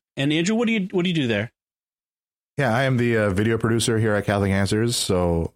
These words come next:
Speaker 2: um, what I mainly do is, uh, I produce the, uh, T V show, Catholic Answers Live T V. Um, it's a show that airs on E W T N,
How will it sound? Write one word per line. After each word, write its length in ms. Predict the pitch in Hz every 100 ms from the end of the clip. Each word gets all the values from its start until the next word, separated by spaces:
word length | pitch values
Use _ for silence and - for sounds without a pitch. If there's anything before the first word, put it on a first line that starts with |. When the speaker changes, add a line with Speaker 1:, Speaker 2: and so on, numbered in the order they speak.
| -
Speaker 2:
um, 440 | 95 90 85 87 - _ _ _ _
what 160 | - 107
I 60 | 104
mainly 320 | 104 110 110
do 260 | 101 110
is, 240 | 107 95 92
uh, 60 |
I 100 | 92
produce 380 | 95 110 101 101
the, 240 | 101 95 90
uh, 100 | 85
T 180 | -
V 140 | 104 104
show, 320 | - 110 110
Catholic 320 | 110 104 98
Answers 380 | 92 92 95 87
Live 180 | 92 92
T 160 | -
V. 280 | 87 92 110 - _ _ _ -
Um, 460 | 92 90 87 87
it's 140 | 87 95
a 40 |
show 180 | - 107
that 100 | 98
airs 240 | 98 98
on 240 | 95 92 90
E 100 | 101
W 220 | 95 92
T 120 | -
N, 300 | 98 95 98